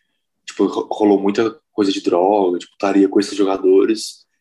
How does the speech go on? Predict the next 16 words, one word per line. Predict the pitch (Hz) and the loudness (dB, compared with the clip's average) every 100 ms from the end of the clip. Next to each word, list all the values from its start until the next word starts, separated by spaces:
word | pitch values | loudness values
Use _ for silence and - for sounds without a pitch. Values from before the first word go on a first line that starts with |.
| _ | _
e | 107 | -6
da, | 113 | -4
de | 110 - - | -6 -12 -2
todos | 127 156 151 | 0 2 0
aqueles | 143 110 101 98 | 2 0 0 0
da | 98 | -4
série | - 104 104 | -4 -2 -2
do | - 107 | -2 -4
futebol | - - 196 | -4 -6 -2
americano, | 196 - 101 120 113 92 _ _ _ _ _ _ _ | -4 -2 -2 0 -4 -8 _ _ _ _ _ _ _
é, | 95 90 90 87 82 _ _ _ - | -2 0 0 -2 -6 _ _ _ -16
só | - - 110 120 - - | -6 0 0 0 -6 -10
um | 123 | -6
deles | 110 107 113 120 - | 0 0 0 -4 -10
conseguiu | - 110 - 104 104 | -8 -8 -4 -2 -2
entrar, | - 98 90 90 | -2 0 0 -2